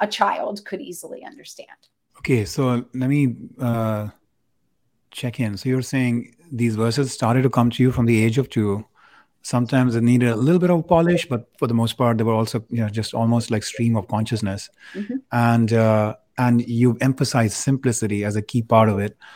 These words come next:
Speaker 2: So they evoke a certain meaning very simply and clearly, not just to ourselves, but even to children. Um, and that's something that, you know, mainstream,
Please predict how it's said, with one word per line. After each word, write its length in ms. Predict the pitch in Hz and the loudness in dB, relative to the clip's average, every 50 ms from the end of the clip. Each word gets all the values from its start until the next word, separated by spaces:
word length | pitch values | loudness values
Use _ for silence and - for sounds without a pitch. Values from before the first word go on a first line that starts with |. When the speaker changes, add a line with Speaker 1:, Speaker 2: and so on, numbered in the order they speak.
| - _ _ _ | -20 _ _ _
Speaker 2:
So 240 | - - - 123 117 | -12 -4 -2 0 2
they 320 | 110 120 120 117 113 113 117 | 4 4 4 4 4 4 2
evoke 340 | - 120 113 123 135 131 - | 0 2 4 4 4 4 2
a 40 | 123 | 0
certain 260 | - 127 120 127 120 | -2 0 0 2 4
meaning 240 | 123 131 139 131 123 | 6 6 6 6 4
very 160 | 120 123 123 | 4 4 2
simply 340 | 117 - 156 147 - 135 120 | 4 2 0 2 4 2 2
and 120 | 113 113 | 2 2
clearly, 340 | - 123 123 131 123 113 110 | 2 2 4 6 6 6 6
not 200 | 104 107 120 120 | 6 6 4 4
just 200 | 117 123 113 - | 4 2 -2 0
to 180 | - 117 120 123 | 2 2 2 4
ourselves, 500 | 110 113 110 - - 165 139 120 104 104 | 2 0 0 2 2 4 4 4 2 0
but 120 | 117 113 | 0 2
even 180 | 117 117 117 113 | 4 4 2 2
to 100 | - 110 | 0 0
children. 440 | - 143 135 120 101 92 90 104 _ _ _ _ - - - - - _ _ _ - | 2 4 4 4 4 2 0 -4 _ _ _ _ -20 -20 -20 -20 -20 _ _ _ 0
Um, 360 | 123 120 120 117 117 117 123 - | 2 4 4 6 4 2 2 2
and 160 | 131 127 120 | 2 2 4
that's 220 | 131 131 127 - | 4 4 2 2
something 380 | - 147 143 131 - 143 135 127 | 2 2 2 2 4 4 4 6
that, 200 | 123 120 120 - - | 4 4 2 0 -2
you 100 | 139 139 | 0 2
know, 80 | 131 117 | 4 6
mainstream, 760 | 113 120 123 131 127 - - 135 127 120 120 117 113 110 | 6 6 4 4 0 0 2 2 4 4 4 4 2 0